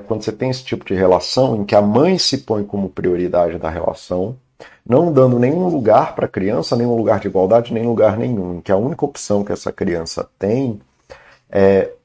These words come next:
ou agradar a mãe ou sofrer essas punições. E aí essa, a, essa criança que eventualmente vira um adulto, geralmente vira um adulto que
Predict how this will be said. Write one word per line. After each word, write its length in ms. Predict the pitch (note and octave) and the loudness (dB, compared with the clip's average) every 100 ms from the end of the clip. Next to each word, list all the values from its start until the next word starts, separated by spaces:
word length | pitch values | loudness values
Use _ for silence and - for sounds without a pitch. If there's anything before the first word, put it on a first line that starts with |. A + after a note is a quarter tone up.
| - | 2
ou 220 | C#3+ G3 | 6 8
agradar 440 | D3+ C3+ G#2+ G#2 | 8 6 8 8
a 80 | G#2 | 8
mãe 300 | G2 G#2 C3+ | 4 0 2
ou 120 | A#2+ | 2
sofrer 500 | B2 C#3+ C3+ A2 A2+ | 2 0 2 6 6
essas 260 | G#2+ - A2 | 4 -2 -6
punições. 840 | - A2+ A#2+ - - - - - _ _ _ _ _ _ | -6 -6 -4 -6 -8 -10 -16 -20 _ _ _ _ _ _
E 100 | G#2+ | 6
aí 220 | A2+ A#2+ C#3 | 6 8 4
essa, 300 | C#3+ D#3 - - _ _ - - | 2 -2 -4 -20 _ _ -20 -14
a, 180 | - G2+ - | -8 -8 -6
essa 240 | - A#2+ C3 | -2 -2 0
criança 340 | C3+ C3+ B2+ | 0 0 0
que 140 | A#2 C#3+ | 0 2
eventualmente 840 | F3+ D#3 - A#2+ F#2 F#2+ G2 - | 4 2 2 0 0 -2 -4 -6
vira 460 | F2 F#2 E3 E3+ A2 | -8 -4 0 2 2
um 160 | F#2 | 0
adulto, 720 | E2+ D2 G2+ D3+ D#3 - F#2+ - _ _ _ _ | -2 -4 -4 -4 -6 -10 -12 -12 _ _ _ _
geralmente 580 | F#2+ C3+ F3 B2 B2 B2+ | 0 2 4 2 0 -2
vira 480 | B2+ F2+ B2 G#3 F#3+ | -4 -2 -2 2 4
um 160 | B2+ | 4
adulto 520 | A2 E2+ F#2 - - - | 2 0 -2 -6 -8 -16
que 420 | - C3 C3+ | -4 -2 -2